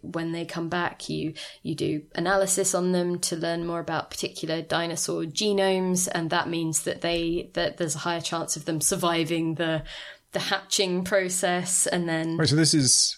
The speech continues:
Speaker 2: uh, you're not, like, gathering the D N A in the first place, right? You already have the D N A to make them.
Speaker 1: So you have the D N A to make your initial dinosaur, and then everything else you,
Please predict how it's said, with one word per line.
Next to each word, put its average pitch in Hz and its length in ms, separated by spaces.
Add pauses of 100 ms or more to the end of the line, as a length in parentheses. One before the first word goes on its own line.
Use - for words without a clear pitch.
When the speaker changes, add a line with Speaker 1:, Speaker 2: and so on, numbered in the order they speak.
(180)
Speaker 2:
uh, 110 400
you're 139 120
not, 143 200
like, 127 180
gathering 117 320
the 113 100
D 123 160
N 110 80
A 107 120
in 98 80
the 98 40
first 110 280
place, 95 200
right? 98 140
You 101 120
already 101 180
have 98 220
the 101 60
D 101 120
N 95 80
A 95 100
to - 80
make 95 240
them. 135 300
Speaker 1:
So - 160
you 262 180
have 294 220
the 359 80
D 320 160
N 277 140
A 262 120
to 262 160
make 247 300
your 226 180
initial 214 380
dinosaur, 180 760
and 165 140
then 170 140
everything 175 420
else 175 300
you, 170 340